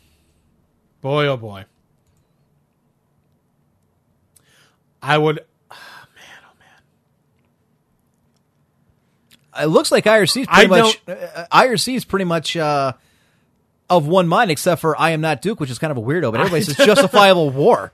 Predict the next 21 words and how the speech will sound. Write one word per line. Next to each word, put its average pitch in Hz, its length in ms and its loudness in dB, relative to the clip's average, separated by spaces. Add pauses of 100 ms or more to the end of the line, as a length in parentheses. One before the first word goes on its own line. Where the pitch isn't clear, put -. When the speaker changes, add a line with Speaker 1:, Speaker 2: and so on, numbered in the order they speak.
Speaker 1:
Um, 175 580 2 (600)
I 156 140 -2
don't 233 220 -2
like 202 220 -2
either 170 380 0
option, 170 340 -4
and 147 120 -4
I 143 80 -2
could 143 140 -6
argue 147 400 -4
either 139 220 -6
way. 127 360 -10 (420)
But 165 160 -2
in 170 80 -2
the 180 140 0
interest 208 320 -4
of 160 100 -10
keeping 180 380 -4
things 147 280 -6
going, 143 460 -8 (680)
I, 156 360 -2